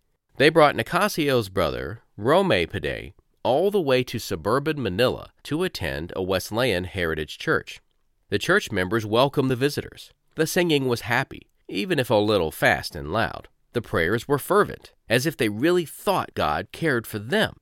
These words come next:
And how the preacher preached! Romy did not know what to call it, but the Spirit of the Lord came.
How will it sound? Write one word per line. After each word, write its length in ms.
And 160
how 260
the 140
preacher 360
preached! 520
Romy 340
did 200
not 200
know 160
what 280
to 80
call 300
it, 160
but 140
the 80
Spirit 420
of 120
the 100
Lord 380
came. 420